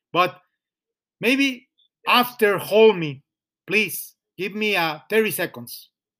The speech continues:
Speaker 1: please, Rabbi Salman.
Speaker 2: Okay.
Speaker 1: I need to, to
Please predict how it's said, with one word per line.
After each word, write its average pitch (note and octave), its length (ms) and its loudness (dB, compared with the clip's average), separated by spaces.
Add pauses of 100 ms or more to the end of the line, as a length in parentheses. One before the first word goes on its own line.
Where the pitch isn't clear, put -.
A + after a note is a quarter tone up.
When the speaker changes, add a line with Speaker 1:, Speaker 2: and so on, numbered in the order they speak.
(140)
Speaker 1:
please, F3+ 260 -4
Rabbi F3+ 220 0
Salman. D3 380 -4 (540)
Speaker 2:
Okay. F#2+ 160 -18 (1200)
Speaker 1:
I B3 220 2
need C4 240 2
to, F#3+ 380 0 (1040)
to C#3+ 580 -2